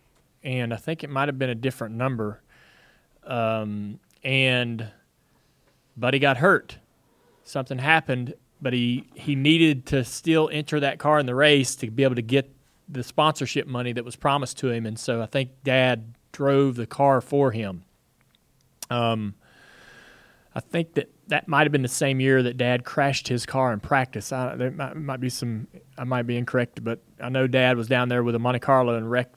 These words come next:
No, I think he ended up racing his own car, his other car in that race. But anyhow, Dad, maybe he wasn't even entered in the Xfinity race, but, um, he was doing a favor, doing a solid, I think, to Buddy Baker so that Buddy could have, you know, have his car raced and,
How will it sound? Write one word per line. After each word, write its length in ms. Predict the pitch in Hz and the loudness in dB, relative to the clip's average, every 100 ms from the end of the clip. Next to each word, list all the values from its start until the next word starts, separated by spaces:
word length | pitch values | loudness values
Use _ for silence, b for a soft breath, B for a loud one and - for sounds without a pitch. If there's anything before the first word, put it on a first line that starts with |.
| 151 | -4
No, 300 | 151 151 147 | 0 2 0
I 40 | |
think 240 | - 156 | -2 -6
he 100 | 143 | -4
ended 200 | 127 120 | -4 -4
up 100 | 104 | -6
racing 320 | 120 117 - 113 | -6 -6 -6 -8
his 140 | 110 | -6
own 160 | 117 110 | -8 -6
car, 260 | 117 110 | -6 -4
his 100 | 104 | -4
other 140 | 110 110 | -6 -6
car 220 | 117 107 | -6 -6
in 80 | 107 | -6
that 100 | 80 | -8
race. 220 | 113 110 | -10 -6
But 140 | 151 | 0
anyhow, 380 | 202 170 143 135 | 2 4 4 4
Dad, 420 | 131 160 190 175 - | 6 6 6 0 -12
maybe 300 | 170 160 175 | -4 -2 0
he 60 | |
wasn't 260 | 165 156 151 | 2 2 0
even 160 | 143 123 | -4 -2
entered 340 | 151 151 127 | 0 2 0
in 140 | 123 | -2
the 100 | 120 | -6
Xfinity 380 | 120 - 127 123 | -10 -8 -6 -4
race, 280 | 117 120 117 | -4 -4 -6
but, 260 | 123 117 b b b b b | -8 -10 b b b b b
um, 240 | 123 123 | 0 0
he 120 | 120 175 | 2 2
was 120 | 151 | 4
doing 200 | 175 175 | 4 2
a 20 | |
favor, 380 | 165 175 185 175 | 2 2 2 2
doing 180 | 170 165 | 2 0
a 60 | |
solid, 340 | - 175 165 160 | 2 4 4 2
I 60 | |
think, 260 | 151 165 180 | 0 -4 -4
to 100 | 147 | -2
Buddy 200 | 151 151 | 0 2
Baker 420 | 160 185 214 202 - | 0 0 -2 -6 -4
so 160 | 156 | -4
that 100 | 131 | -2
Buddy 220 | 139 160 | 0 0
could 320 | 156 135 123 120 b b b _ | 0 -4 -4 -8 b b b _
have, 240 | 139 135 | -2 -2
you 100 | 139 - 131 | -4 -6 -6
know, 300 | 120 120 147 | -6 -6 -6
have 160 | - | -4
his 140 | 135 - | -4 -2
car 240 | 147 147 | 0 0
raced 500 | 139 175 208 - - b b b b | 2 2 2 0 -12 b b b b
and, 640 | 156 131 131 127 120 123 | 0 2 4 4 0 -2